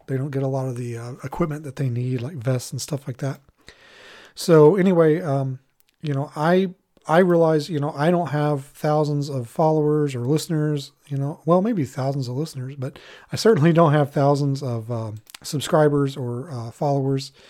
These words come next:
on, uh, social media. And I don't necessarily expect everybody to, you know, join me like, you know, Spartacus and, uh,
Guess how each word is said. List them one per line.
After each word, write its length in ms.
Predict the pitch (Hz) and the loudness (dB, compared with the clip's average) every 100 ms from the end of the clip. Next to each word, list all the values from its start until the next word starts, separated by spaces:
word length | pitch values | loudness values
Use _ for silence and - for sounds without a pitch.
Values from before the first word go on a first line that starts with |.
| - - _ - | -20 -20 _ -8
on, 280 | 135 123 120 | -4 -4 -4
uh, 120 | 113 | -8
social 340 | - 156 147 | -2 -2 0
media. 420 | 139 143 143 139 135 _ _ _ _ _ _ _ _ _ _ _ - - - | 0 2 2 0 -4 _ _ _ _ _ _ _ _ _ _ _ -20 -20 -6
And 580 | 151 139 135 135 135 156 - | -2 0 0 0 -2 -6 -6
I 120 | 143 | 2
don't 240 | 165 196 - - | 2 2 -2 -4
necessarily 440 | 160 - 180 151 | -4 -2 0 -2
expect 500 | 147 - 156 139 - _ _ - | -4 -4 -2 -2 -6 _ _ -4
everybody 520 | 147 147 143 143 139 | -2 0 0 0 -2
to, 340 | 143 127 127 | -2 -6 -6
you 180 | 170 135 | -8 -8
know, 260 | 127 120 117 _ _ _ _ _ _ - 135 | -8 -10 -16 _ _ _ _ _ _ -12 -4
join 280 | 143 151 | 0 2
me 100 | 139 | 2
like, 180 | 139 139 | 0 -2
you 120 | 147 | -6
know, 180 | 139 123 123 | -6 -8 -12
Spartacus 640 | - 143 143 151 127 - - - - - - _ | -6 -2 -2 -4 -8 -10 -20 -20 -20 -20 -20 _
and, 360 | 151 131 127 127 | -4 -4 -4 -6
uh, 280 | 127 123 | -8 -10